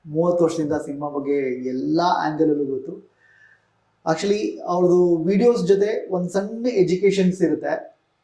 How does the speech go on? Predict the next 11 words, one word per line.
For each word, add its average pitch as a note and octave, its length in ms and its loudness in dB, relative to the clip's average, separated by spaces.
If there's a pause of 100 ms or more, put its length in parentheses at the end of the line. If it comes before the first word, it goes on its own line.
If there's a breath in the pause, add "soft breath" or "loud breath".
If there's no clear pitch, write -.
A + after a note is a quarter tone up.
(320)
ಸೂಕ್ಷ್ಮವಾಗಿ G#3+ 580 -4
ಗಮನಿಸಿದ್ರೆ F3 500 -2
ಅದನ್ನ E3+ 380 -4 (520)
ಮೇಕರ್ಸ್, F#3+ 600 -4
ಆಕ್ಟರ್ಸ್ E3 480 -4 (100)
ಅಳವಡಿಸ್ಕೊಂಡ್ರೆ E3 840 0 (100)
ನಮ್ದು D3+ 220 -10
ಬೆಟರ್ D#3 320 0
ಲೈಫ್ E3 240 2
ಆಗುತ್ತೆ C#3+ 320 -6
ಅಂತ C#3 240 -14